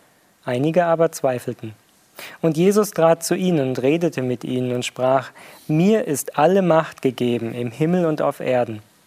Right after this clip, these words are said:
Geht nun hin und macht alle Nationen zu Jüngern und tauft sie auf den Namen des Vaters und des Sohnes und des Heiligen Geistes und lehrt sie,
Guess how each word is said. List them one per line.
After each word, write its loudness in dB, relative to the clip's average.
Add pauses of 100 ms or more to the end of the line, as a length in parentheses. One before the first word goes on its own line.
(340)
Geht 4
nun 2
hin 2
und -4
macht 0
alle 2
Nationen 2
zu -4
Jüngern -2 (440)
und -2
tauft 0
sie 2
auf 0
den 0
Namen 2
des -2
Vaters 0
und -2
des -2
Sohnes 2
und -4
des -2
Heiligen 0
Geistes -2 (500)
und 2
lehrt 4
sie, -4